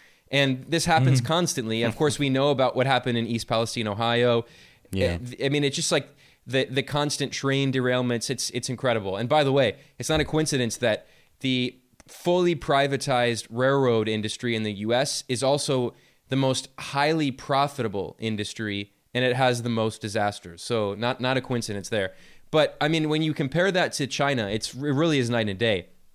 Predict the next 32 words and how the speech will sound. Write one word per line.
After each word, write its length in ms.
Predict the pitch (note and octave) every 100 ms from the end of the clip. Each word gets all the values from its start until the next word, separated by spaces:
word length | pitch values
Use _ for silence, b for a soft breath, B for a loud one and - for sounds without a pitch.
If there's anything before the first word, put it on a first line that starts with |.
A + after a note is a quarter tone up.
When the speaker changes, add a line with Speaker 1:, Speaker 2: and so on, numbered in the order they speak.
| _ -
Speaker 1:
The 420 | B2 C3 C3 B2+
infrastructure 720 | D#3 E3+ D#3 - B2+ - A#2+
is 260 | A2 G#2+ -
so 280 | - F3 F#3
amazing. 580 | A2+ G#2+ G#2+ G2+ G2 - b b b
The 180 | A2+ A2+
trains, 800 | - C#3+ C#3+ D3 C#3+ C#3 C3+ - b b b
the 100 | A#2
public 280 | D3 C3+ C3
transportation, 920 | C3 A#2+ A#2+ A2+ A#2+ A2+ C3 A#2 A2 b b -
the, 280 | B2 B2 -
ev-, 180 | C3 -
all 160 | A#2+
the 100 | C3
other 160 | B2 B2+
infrastructure 580 | B2 B2 - A#2 - A2+
in 60 |
terms 300 | G#2+ A2+ G#2
of 160 | G#2 F2+
bridges, 760 | A2+ G#2+ G#2+ A2 G#2 - - G#2
the 380 | G#2+ G2 F#2 - b b -
buildings, 480 | B2 A#2+ A2+ A2+ G#2+
et 80 |
cetera. 460 | - A2+ - A2+ A2+ b b b -
And 360 | C#3+ C#3+ C3+ - _ -
also 340 | A#2 D#3 G3+ A#3+
security. 680 | - A2+ C#3 F3 D3 F2 - -
I 60 | A#2
mean, 200 | C3+ B2+
that's 140 | C3
something 320 | - E3 F#3 C#3+
that 320 | A#2+ G#2